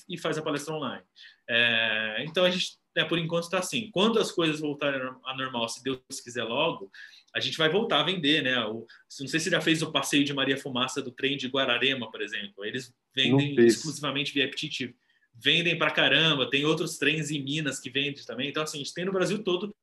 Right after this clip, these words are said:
Speaker 1: todo tipo de evento, né? Então, desde passeio de trem a curso, excursão, é, show, então tem tudo quanto é tipo.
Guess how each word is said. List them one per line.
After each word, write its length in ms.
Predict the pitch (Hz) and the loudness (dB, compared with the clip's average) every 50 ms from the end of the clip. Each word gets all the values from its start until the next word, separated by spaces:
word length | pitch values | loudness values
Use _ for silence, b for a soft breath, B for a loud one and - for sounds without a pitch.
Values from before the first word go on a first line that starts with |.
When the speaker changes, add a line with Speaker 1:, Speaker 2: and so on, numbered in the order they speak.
| _ b b b b b - | _ b b b b b 4
Speaker 1:
todo 320 | 208 214 233 233 - 208 | 6 8 8 8 6 4
tipo 220 | 202 - 202 - - | 2 0 -2 -2 0
de 80 | 170 | 0
evento, 400 | 156 135 139 127 110 98 101 110 | 0 2 2 0 -2 -2 -4 -8
né? 140 | 110 113 113 | -8 -6 -6
Então, 280 | 113 - 131 131 131 127 b b b b b b | -4 -4 -4 -4 -4 -6 b b b b b b
desde 240 | - 135 143 147 143 | 2 4 4 4 2
passeio 300 | 151 147 - - 151 147 | -2 -2 2 2 2 2
de 180 | 147 143 - | 0 -2 -6
trem 400 | - 143 143 165 190 196 175 156 | -2 0 2 4 4 4 2 0
a 400 | 147 143 135 131 127 120 113 - - | 0 0 2 2 0 0 -2 -4 -6
curso, 480 | - 170 165 185 208 202 196 - - 143 | -2 0 2 4 4 4 2 0 -2 -2
excursão, 960 | 143 - - - 175 156 - - - - 151 156 180 190 175 151 131 127 - b b b b b | -2 -2 -2 -2 -2 -2 -2 -4 0 0 2 2 2 2 0 0 -2 -4 -8 b b b b b
é, 300 | 131 123 120 123 117 113 | 0 2 4 4 4 2
show, 580 | 113 - - - 151 151 165 185 170 147 135 127 | 0 -2 0 2 4 4 4 4 2 2 0 -2
então 220 | 123 - 156 160 | -4 -6 -6 -6
tem 160 | 160 180 170 | -6 -6 -8
tudo 180 | 160 - 180 175 | -8 -10 -10 -10
quanto 200 | - 185 180 180 | -10 -8 -6 -6
é 80 | 185 196 | -6 -6
tipo. 300 | - - 131 104 - | -4 -4 -6 -6 -8